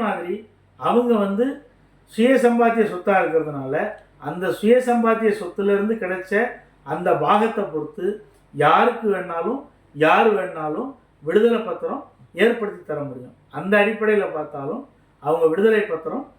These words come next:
செல்லும். அது மட்டுமல்ல, ஏற்கனவே திருமணமானவர்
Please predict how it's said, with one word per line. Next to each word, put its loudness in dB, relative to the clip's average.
செல்லும். 0
அது 4
மட்டுமல்ல, 0
ஏற்கனவே 2
திருமணமானவர் 2